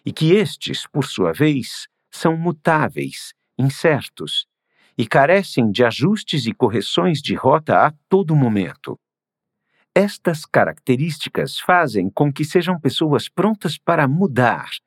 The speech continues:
renovar, romper com o passado e até com o presente, para que o futuro seja algo mais controlável, que seja algo mais previsível dentro de suas ambições.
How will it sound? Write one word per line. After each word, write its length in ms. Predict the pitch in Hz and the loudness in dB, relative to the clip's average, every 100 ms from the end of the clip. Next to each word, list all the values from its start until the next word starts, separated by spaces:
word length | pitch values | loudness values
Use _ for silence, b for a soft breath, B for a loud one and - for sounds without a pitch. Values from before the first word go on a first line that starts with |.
| _ _ | _ _
renovar, 720 | - 196 185 110 135 123 - - - _ _ - | 0 2 2 0 2 0 -2 -12 -18 _ _ -4
romper 640 | 156 175 - 175 175 104 | 0 0 2 2 2 0
com 180 | 113 90 | -4 -4
o 80 | 80 | -2
passado 760 | 87 85 - 113 95 78 67 - _ _ | -2 -2 0 2 0 -4 -14 -16 _ _
e 140 | 131 143 | -4 -2
até 400 | 82 - 98 127 | -2 -2 -2 0
com 200 | 196 165 | 0 -2
o 100 | - | -4
presente, 800 | - 80 101 151 151 - - - _ _ _ _ | -4 -4 0 0 -2 -6 -12 -14 _ _ _ _
para 240 | 117 104 104 | 2 2 2
que 140 | 175 | -2
o 40 | |
futuro 640 | 156 151 147 - 185 185 165 | -2 -2 -2 0 0 2 -2
seja 420 | - 139 123 107 | 0 2 4 4
algo 420 | 123 135 117 107 | 4 2 0 -2
mais 520 | 90 107 143 151 - | 2 2 2 0 -6
controlável, 1000 | - 139 151 123 113 127 135 85 82 - _ _ _ _ _ | -2 0 2 2 4 4 2 0 -8 -10 _ _ _ _ _
que 120 | - 110 | -8 -2
seja 340 | 151 127 123 | 0 2 4
algo 340 | 113 113 107 | 4 4 0
mais 380 | 101 98 80 - - - | 0 0 -2 -10 -8 0
previsível 800 | 196 196 143 113 127 117 127 127 _ _ _ - | 0 0 -4 -2 -2 2 0 -2 _ _ _ -6
dentro 520 | 95 180 202 196 165 | 0 0 0 -4 -2
de 140 | 135 | -4
suas 380 | 139 98 107 104 | -2 -2 -2 -2
ambições. 840 | 87 110 - 92 64 - - - | -4 -4 -4 -4 -4 -10 -18 -20